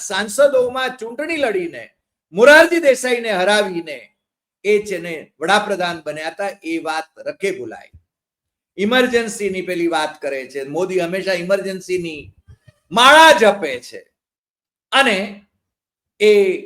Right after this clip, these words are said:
અત્યારે અઘોષિત ઇમરજન્સી, જે અદાલતોને પણ કનડે છે,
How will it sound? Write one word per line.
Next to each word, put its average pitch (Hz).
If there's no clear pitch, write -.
અત્યારે 208
અઘોષિત 302
ઇમરજન્સી, 190
જે 185
અદાલતોને 285
પણ 202
કનડે 285
છે, 104